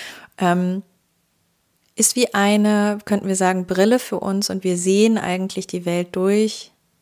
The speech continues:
unsere Gedankenmuster, durch unsere Glaubensmuster und wir sehen sie nicht immer, wie sie in Wahrheit wirklich ist.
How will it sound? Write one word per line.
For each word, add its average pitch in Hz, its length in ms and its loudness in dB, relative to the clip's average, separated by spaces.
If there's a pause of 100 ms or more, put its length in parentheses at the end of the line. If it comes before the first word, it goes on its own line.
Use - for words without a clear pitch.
unsere 175 720 -2
Gedankenmuster, 196 1160 -2
durch 175 180 -6
unsere 170 240 -6
Glaubensmuster 196 1000 -2 (480)
und 196 120 -2
wir 202 140 2
sehen 220 220 4
sie 214 140 0
nicht 226 220 2
immer, 208 400 0
wie 190 140 0
sie 190 120 -2
in 180 200 -4
Wahrheit 175 440 -2
wirklich 175 400 -4
ist. - 380 -14